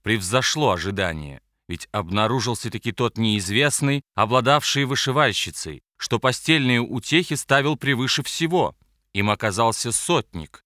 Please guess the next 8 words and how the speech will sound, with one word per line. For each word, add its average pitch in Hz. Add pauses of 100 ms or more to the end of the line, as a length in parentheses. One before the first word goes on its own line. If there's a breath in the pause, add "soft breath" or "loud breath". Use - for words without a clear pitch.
(100)
один 151
из 113
сотников. - (160)
Обнаружился-таки 135
на 101
глазах 107
у 101
всех 165